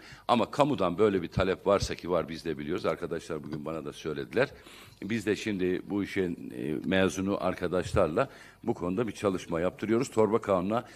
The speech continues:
bunun getirilmesi noktasında, e, biz Cumhuriyet Halk Partisi olarak üstümüze düşeni yaparız. Devlette para çok. Yeter ki devleti soymasınlar, çalmasınlar, çırpmasınlar.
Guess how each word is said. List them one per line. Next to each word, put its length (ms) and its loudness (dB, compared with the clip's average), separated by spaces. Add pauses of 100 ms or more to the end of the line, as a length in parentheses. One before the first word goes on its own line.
(240)
bunun 420 0
getirilmesi 680 4
noktasında, 760 -2
e, 480 0
biz 200 -4
Cumhuriyet 340 -2
Halk 200 2
Partisi 300 0
olarak 300 0 (380)
üstümüze 520 -4
düşeni 280 -2
yaparız. 360 0
Devlette 520 4
para 260 6
çok. 320 -6
Yeter 340 2
ki 120 -8
devleti 380 4
soymasınlar, 760 0
çalmasınlar, 680 4
çırpmasınlar. 720 -6